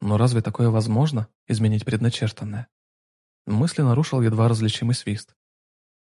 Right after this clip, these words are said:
Только Иваныч не придал этому значения. И зря. Уже через секунду он среагировал на чей-то резкий окрик. Жертва стояла на углу и с интересом наблюдала за охотником.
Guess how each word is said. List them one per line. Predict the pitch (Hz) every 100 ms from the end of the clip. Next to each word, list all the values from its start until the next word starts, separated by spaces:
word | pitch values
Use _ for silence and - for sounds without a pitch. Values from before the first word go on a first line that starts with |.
| _ _ _ _ _ _
Только | 143 147 113
Иваныч | 107 127 131 -
не | 107
придал | 110 110 110
этому | 107 110
значения. | 110 117 - 113 - - _ _ _ _ _ _
И | 156
зря. | 127 110 - - _ _ _ _ -
Уже | 107 147
через | - 107
секунду | - - 120 123 117 _ _
он | - 139
среагировал | - 104 110 117 113
на | 107
чей-то | - 107
резкий | 107 107 - 110
окрик. | 104 - - _ _ _ _ _ _ _ _ _ _ _ _
Жертва | - 110 160 -
стояла | 151 - 117 120
на | 107 104
углу | 104 110 139
и | -
с | 104 113
интересом | 104 107 123 - 110
наблюдала | 104 110 110 107
за | 107 120
охотником. | - 110 104 - -